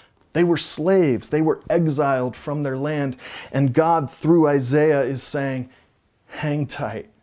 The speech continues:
You may have forgotten about me, but I haven't forgotten about you. I'm going to send my servant. He's going to set you free. He's going to bring you home. He's going to reshuffle the deck and make everything right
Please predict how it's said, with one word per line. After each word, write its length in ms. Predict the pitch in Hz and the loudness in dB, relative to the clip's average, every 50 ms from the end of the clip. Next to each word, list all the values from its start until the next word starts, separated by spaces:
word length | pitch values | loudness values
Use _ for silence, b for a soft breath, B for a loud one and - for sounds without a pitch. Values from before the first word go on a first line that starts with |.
| B B B B B B B B B B B B | B B B B B B B B B B B B
You 180 | 139 143 156 165 | 0 2 2 2
may 220 | 175 170 165 175 | 4 2 2 2
have 140 | 170 151 143 | 2 0 -2
forgotten 440 | - - 143 135 139 131 127 - - | -2 -6 -2 0 0 0 0 -2 -4
about 320 | 120 120 120 117 107 - | -6 -4 -4 -4 -4 -4
me, 220 | 113 120 117 110 107 | -6 -6 -6 -8 -8
but 200 | 110 113 - - - | -10 -10 -12 -10 -8
I 220 | 120 123 127 127 | -6 -4 -4 -6
haven't 440 | 127 - - - 120 113 107 - - | -6 -8 -8 -10 -10 -10 -12 -14 -16
forgotten 440 | - - 107 92 90 65 - - - | -14 -14 -12 -12 -12 -14 -14 -14 -16
about 320 | 95 76 85 92 - - | -14 -12 -12 -12 -12 -14
you. 240 | 92 92 69 - - - _ _ _ _ _ b b b b b b b b | -16 -16 -16 -18 -20 -20 _ _ _ _ _ b b b b b b b b
I'm 300 | 131 135 135 135 123 120 - | -6 -4 -4 -6 -6 -8 -6
going 340 | 120 131 135 139 143 139 127 | -4 -2 -2 -2 -2 -4 -6
to 120 | - 131 | -8 -10
send 360 | 120 - - - 127 123 120 117 | -12 -12 -10 -8 -6 -4 -4 -6
my 120 | 113 110 | -6 -8
servant. 500 | - - - 110 107 110 107 113 104 - | -10 -12 -10 -8 -8 -8 -8 -10 -12 -14
He's 240 | - - 127 123 - | -14 -16 -16 -16 -16
going 380 | - - 135 131 127 131 127 | -18 -16 -12 -10 -8 -8 -8
to 40 | 104 | -8
set 320 | - - - - - - - | -8 -10 -8 -8 -8 -8 -8
you 140 | 139 127 | -10 -12
free. 480 | 120 - - - 113 120 117 110 107 - B B B B B B | -12 -14 -14 -12 -12 -10 -10 -10 -12 -16 B B B B B B
He's 220 | - 147 123 120 | -6 -6 -6 -6
going 400 | - - 127 123 127 120 120 117 | -8 -6 -6 -6 -4 -6 -6 -10
to 120 | - - | -10 -12
bring 420 | 113 104 - 107 110 113 110 110 110 | -12 -10 -10 -10 -8 -8 -8 -8 -8
you 120 | 107 101 | -10 -10
home. 360 | 95 - - 90 87 82 87 - _ B B B B | -12 -14 -16 -16 -16 -16 -18 -20 _ B B B B
He's 180 | B 139 143 127 | B 0 0 0
going 320 | - - 160 156 156 156 | 2 2 2 4 4 4
to 60 | 139 127 | 4 4
reshuffle 840 | 123 120 123 139 156 165 165 160 - - 170 147 143 - 139 127 | 4 2 2 4 4 4 4 2 2 2 2 0 0 -2 -6 -6
the 80 | 131 120 | -4 -6
deck 480 | 110 120 120 110 110 107 107 - - B B B B B B B B | -6 -4 -4 -6 -6 -8 -12 -18 -20 B B B B B B B B
and 180 | - 113 117 117 | -10 -8 -6 -6
make 280 | 117 117 110 - - - | -6 -6 -8 -12 -14 -12
everything 720 | - 120 107 110 113 113 110 - - 107 101 98 104 98 B B B B B B - | -12 -10 -8 -8 -10 -10 -10 -12 -14 -12 -12 -12 -12 -14 B B B B B B -16
right 400 | 98 95 95 78 71 - - | -14 -12 -12 -12 -12 -14 -18